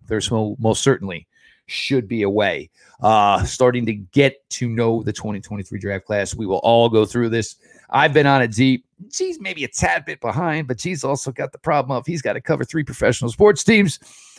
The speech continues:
um, whereas I can devote my time to just one. Makes it a little bit easier. Yeah, I'm over here with, like, the one course load. I'm the guy walking out the door by ten thirty. G's the guy there till three, and then you usually gotta stay after a little bit. So, uh, we got to that as well.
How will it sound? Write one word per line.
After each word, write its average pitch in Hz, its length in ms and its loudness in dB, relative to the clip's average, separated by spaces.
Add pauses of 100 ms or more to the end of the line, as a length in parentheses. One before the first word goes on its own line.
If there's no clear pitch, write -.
(240)
um, 147 240 0
whereas 143 220 2
I 151 180 4
can 139 160 2
devote 131 240 4
my 113 80 2
time 104 300 -2 (140)
to 160 100 -2
just 143 240 -2
one. 120 200 -2 (260)
Makes 427 160 4
it 302 40 0
a - 20 0
little 214 140 6
bit 151 160 4
easier. 117 240 2
Yeah, 147 300 4
I'm 226 100 2
over 175 140 2
here 165 140 4
with, 151 120 -2
like, 143 140 -2
the 147 80 -2
one 156 220 2
course 160 340 2
load. 160 160 4
I'm 160 100 2
the 160 60 -2
guy 143 160 2
walking 143 240 0
out 131 100 -2
the 123 60 -6
door 139 180 -2
by 123 140 0
ten 139 260 -2
thirty. 131 380 -2 (320)
G's 165 240 2
the 160 60 -6
guy 151 180 2
there 147 140 2
till 139 160 -2
three, 151 440 2
and 127 100 0
then 131 120 0
you 127 40 -2
usually 131 240 2
gotta 120 140 2
stay 135 300 2
after 143 220 0
a 117 60 -2
little 117 180 0
bit. 113 160 -2 (680)
So, 151 260 6
uh, 135 140 4
we 139 80 0
got 135 160 -4
to - 80 -10
that 131 160 -6
as 107 100 -10
well. 120 300 -4